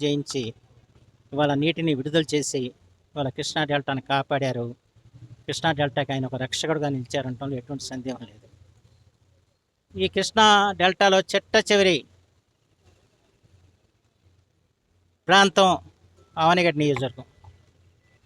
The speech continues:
ఇక్కడే కృష్ణానది వెళ్ళి సముద్రంలో కలుస్తుంది. చుట్టూ నీరున్నప్పటికి కూడా వ్యవసాయానికి ఉపయోగపడే పరిస్థితులు లేవు, తాగటానికి ఉపయోగపడే పరిస్థితులు లేవు.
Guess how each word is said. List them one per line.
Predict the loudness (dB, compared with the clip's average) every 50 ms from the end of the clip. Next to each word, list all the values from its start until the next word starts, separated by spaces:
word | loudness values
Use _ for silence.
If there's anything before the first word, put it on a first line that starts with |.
| _ _ _ _ _ _ _ _ _ _ _ _ _ _ _ _ _ _ _ _ _ -12
ఇక్కడే | -8 0 2 4 4 4
కృష్ణానది | 2 2 -2 2 4 6 6 6 6
వెళ్ళి | 4 2 0
సముద్రంలో | 0 0 0 0 0 0 0 0
కలుస్తుంది. | 0 0 0 -2 -2 -6 -8 -10 _ -20 _ _ _ _ _ _ _ _ _ _ _ _ _ _ _ _ _ _ _ _ _ _ _ _ _ _ _ _ _ _ _ _ _ -6
చుట్టూ | -6 -6 -4 0 4 4 4
నీరున్నప్పటికి | 6 6 4 4 4 4 4 2 2 0 -2 -6 -2
కూడా | 0 2 4 6 6 4 4 0 -2 _ _ _ _ _ _ _ _ _ _ _ _ _ _ _ _ _ _ _ _ _ _ _ _ _ _ _ _ _ _ _
వ్యవసాయానికి | -2 2 4 4 4 4 4 4 4 4 4 2 0
ఉపయోగపడే | -2 0 0 0 0 0 0 -2 -2
పరిస్థితులు | -2 -2 -6 -6 -6 -6 -6 -6 -4
లేవు, | -2 -2 -4 -4
తాగటానికి | -4 -2 0 0 0 0 0 -2 -4 -2 -4 -6
ఉపయోగపడే | -6 -4 -6 -6 -6 -6 -8 -8
పరిస్థితులు | -8 -10 -10 -8 -10 -10 -10 -10 -12
లేవు. | -12 -14